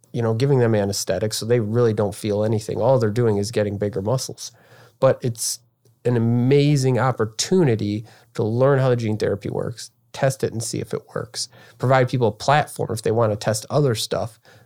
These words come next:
to see if that works, and just, like, spread this stuff around. I think it's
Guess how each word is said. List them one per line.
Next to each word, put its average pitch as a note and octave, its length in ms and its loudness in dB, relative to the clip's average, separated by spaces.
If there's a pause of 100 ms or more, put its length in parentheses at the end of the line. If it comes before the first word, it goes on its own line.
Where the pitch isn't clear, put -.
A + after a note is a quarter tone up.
to A#2+ 100 -6
see A#2 200 -2
if G#2+ 120 -4
that B2 220 2
works, G2+ 380 -6 (340)
and B2 140 2
just, C3 180 0
like, A2 160 2
spread B2+ 600 0
this A2 160 -2
stuff - 340 -4
around. A2 500 -4 (300)
I A#2+ 180 -4
think A#2+ 300 -2
it's - 380 -4